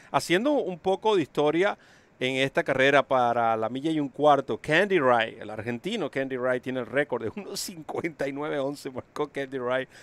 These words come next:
en el dos mil tres. Eh, tres ejemplares lograron, eh, dos veces la victoria. El último en hacerlo fue Richard Skid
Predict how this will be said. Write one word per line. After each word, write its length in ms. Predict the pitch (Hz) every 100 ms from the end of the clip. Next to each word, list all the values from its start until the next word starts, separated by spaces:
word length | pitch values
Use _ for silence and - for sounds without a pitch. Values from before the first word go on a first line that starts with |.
| - - -
en 180 | 180 214
el 140 | 185
dos 120 | 160 135
mil 220 | 160 147
tres. 420 | 160 190 196 - - - - - -
Eh, 580 | 135 131 127 123 120 120
tres 240 | 185 233 262
ejemplares 640 | 196 156 156 160 135 104
lograron, 720 | 139 123 127 131 139 139 139 -
eh, 280 | 131 117 113
dos 220 | 117 131
veces 320 | 127 131 139 123
la 100 | 117
victoria. 500 | 104 - 165 175 147
El 80 |
último 340 | 127 123 127 120
en 40 |
hacerlo 320 | 107 123 123
fue 240 | 117 123 113
Richard 300 | 127 127 110
Skid 380 | - - 160